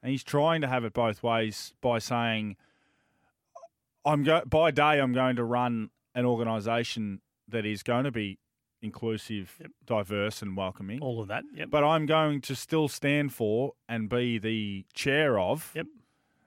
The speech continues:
Speaker 1: a church which is the opposite. Is that fair enough?
Speaker 2: Well,
Speaker 1: Is
Speaker 2: it's,
Speaker 1: it, is
Speaker 2: it's
Speaker 1: it
Speaker 2: pro-life and it's anti-same-sex marriage. He wasn't part of this sermon, but they have on their website a sermon that likens abortion,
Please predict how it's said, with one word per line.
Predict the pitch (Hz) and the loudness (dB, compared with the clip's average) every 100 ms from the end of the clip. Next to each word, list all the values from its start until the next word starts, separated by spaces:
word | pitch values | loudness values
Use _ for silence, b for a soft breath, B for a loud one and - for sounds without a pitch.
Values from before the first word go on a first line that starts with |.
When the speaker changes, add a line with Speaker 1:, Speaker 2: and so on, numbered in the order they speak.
| _ - | _ -2
Speaker 1:
a | 120 117 | 0 0
church | - 135 123 - - | 0 2 2 -2 -6
which | 135 - | -6 -4
is | 127 117 - - - _ _ _ _ _ _ _ _ _ _ _ _ _ _ - | -2 -2 -6 -12 -16 _ _ _ _ _ _ _ _ _ _ _ _ _ _ -2
the | 123 | 2
opposite. | 123 - 175 320 - _ _ - | 2 2 -4 -6 -12 _ _ -6
Is | 151 | 0
that | 190 - | 0 2
fair | 180 165 | 2 4
enough? | 175 220 - | 2 0 0
Speaker 2:
Well, | 180 | 0
Speaker 1:
Is | 151 | 2
Speaker 2:
it's, | 160 - _ | -2 -6 _
Speaker 1:
it, | 139 | -6
is | |
Speaker 2:
it's | 165 | -6
Speaker 1:
it | - | -8
Speaker 2:
pro-life | - 196 196 151 147 131 160 233 - - | 0 4 4 4 2 2 -2 -6 -14 -6
and | 143 | -4
it's | 131 156 | -4 0
anti-same-sex | 160 160 147 - 147 131 139 117 | 2 2 -2 -2 -2 -2 -6 -4
marriage. | 147 147 - B B B B - | -2 -2 -6 B B B B 2
He | 202 233 | 4 4
wasn't | 202 147 160 - - | 4 2 0 -4 2
part | 165 175 | 4 6
of | 147 | 4
this | 139 | 2
sermon, | - 185 180 131 | 2 4 4 2
but | 123 160 | 0 2
they | 160 | 4
have | 151 185 | 6 4
on | 165 147 | 2 2
their | 135 | 2
website | 120 147 170 - - 55 - b b b b - | 2 0 0 -2 -2 -4 -10 b b b b -4
a | 151 | -2
sermon | - 175 185 180 139 151 | 0 2 4 4 0 0
that | 151 | -2
likens | 156 156 156 156 127 | 2 2 2 2 0
abortion, | 120 139 165 156 - - | 0 0 0 0 -2 -6